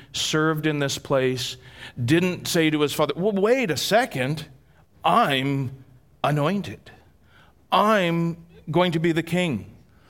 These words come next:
And he appeared here to wait on God's timing for the full, you know, the full implications of his calling to, to take root.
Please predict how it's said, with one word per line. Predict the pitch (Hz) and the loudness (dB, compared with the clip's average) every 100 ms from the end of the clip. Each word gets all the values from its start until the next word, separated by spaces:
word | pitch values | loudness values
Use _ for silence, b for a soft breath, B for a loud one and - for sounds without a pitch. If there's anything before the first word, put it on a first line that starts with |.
| b b b _ | b b b _
And | 104 117 | -4 -2
he | 110 117 113 - - - | -2 -4 -6 -12 -10 -8
appeared | 120 - 190 190 185 | -6 -2 2 2 0
here | 147 131 120 120 | -2 0 0 -2
to | 120 | -4
wait | 123 117 139 123 - - B B B | -4 0 0 -2 -6 -14 B B B
on | 113 113 | -4 -2
God's | 110 117 120 117 | 0 2 0 -2
timing | - 135 135 131 117 | -4 -2 0 0 -2
for | 110 127 | -2 -2
the | 110 | -2
full, | 104 - 151 151 147 139 135 B B | -6 -4 -2 2 2 0 -4 B B
you | 117 | -2
know, | 113 104 | -2 0
the | 104 | -4
full | - 147 151 147 131 B B - | -2 0 2 2 -2 B B -8
implications | 143 123 131 123 143 127 - 117 113 | -6 -2 -2 0 0 0 -2 -2 -2
of | 120 120 | -2 -2
his | 127 117 | -2 -4
calling | - - 135 131 123 110 104 104 B B B | -6 -4 0 0 0 -2 -4 -8 B B B
to, | - 123 110 | -4 -2 -2
to | - | -4
take | 120 143 127 | -4 -2 -2
root. | 117 127 120 90 | -2 -2 -2 -4